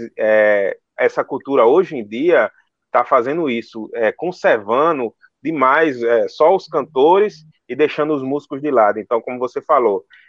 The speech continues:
é, aquela história de Riquelme, de Faísca Bés, de Gilson Batata, do Calcinha Preta.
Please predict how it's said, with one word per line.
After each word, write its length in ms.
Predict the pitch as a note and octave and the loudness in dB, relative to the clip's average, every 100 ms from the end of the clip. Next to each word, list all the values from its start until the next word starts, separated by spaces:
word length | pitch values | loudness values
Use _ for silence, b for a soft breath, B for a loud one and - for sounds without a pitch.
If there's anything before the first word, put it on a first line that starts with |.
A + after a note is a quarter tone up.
| b | b
é, 140 | - G2 | -2 0
aquela 460 | - G2+ - B2+ B2 | 0 -2 2 2 2
história 340 | A#2+ - B2 B2 | 0 0 0 0
de 100 | A2+ | -4
Riquelme, 440 | A2+ - A#2+ A#2 | -10 -2 0 0
de 80 | G#2 | -4
Faísca 460 | - A2 A2+ - | -2 -2 -2 -4
Bés, 560 | F#2+ G2 A#2 A2+ G#2 F2+ | -2 0 2 2 -2 -6
de 140 | G2 F#2+ | -16 -12
Gilson 360 | A#2 A#2+ B2 | -10 -8 -4
Batata, 500 | A2 G2+ - A2+ A2+ | -2 0 2 2 0
do 80 | G2 | -6
Calcinha 360 | - F#2+ G#2 F#2 | -8 -8 -8 -12
Preta. 320 | G2+ A2 | -4 -2